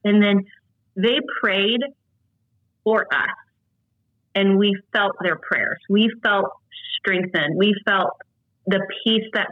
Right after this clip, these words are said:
passes understanding. We had what we needed internally, and we could tell it was, it was because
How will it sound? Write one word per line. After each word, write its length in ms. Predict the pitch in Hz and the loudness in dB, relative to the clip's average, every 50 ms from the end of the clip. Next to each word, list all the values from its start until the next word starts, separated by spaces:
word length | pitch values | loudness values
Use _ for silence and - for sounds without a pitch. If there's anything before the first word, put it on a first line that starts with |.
| - - | -6 -4
passes 400 | - 208 202 196 196 220 208 196 202 | -2 0 0 0 0 0 0 2 2
understanding. 840 | 196 196 185 185 185 - - 208 190 185 180 170 165 165 165 165 170 | 2 2 0 0 -2 -4 -2 0 2 2 2 0 0 -2 -4 -4 -2
We 240 | 196 220 233 240 196 - - | 0 2 2 2 0 0 0
had 300 | 220 208 202 208 202 196 | 0 0 0 0 2 2
what 180 | 202 190 190 196 | 0 0 0 0
we 180 | 196 190 196 | 0 2 4
needed 460 | 196 190 185 185 180 175 180 175 175 - | 4 4 4 2 2 2 0 -2 -2 -2
internally, 840 | 175 175 170 170 - - - 202 208 214 220 220 226 233 233 240 247 - - - - - - - - | -4 -4 -4 -4 -6 -6 -2 0 2 2 2 2 2 2 2 0 -2 -4 -8 -18 -18 -18 -16 -10 -4
and 160 | 208 208 208 | 0 2 4
we 160 | 208 226 226 226 | 4 4 2 2
could 140 | 247 254 - - | 0 -2 -2 0
tell 400 | - 330 320 185 175 180 196 190 - _ _ _ _ _ _ _ _ | 0 0 0 2 0 0 -2 -4 -10 _ _ _ _ _ _ _ _
it 120 | - 208 - | -2 -2 2
was, 140 | 196 202 196 - _ _ - | 2 2 0 0 _ _ 0
it 80 | 220 208 | 2 2
was 120 | 208 196 196 | 2 2 0
because 260 | - 196 196 202 190 | -2 -2 0 0 -2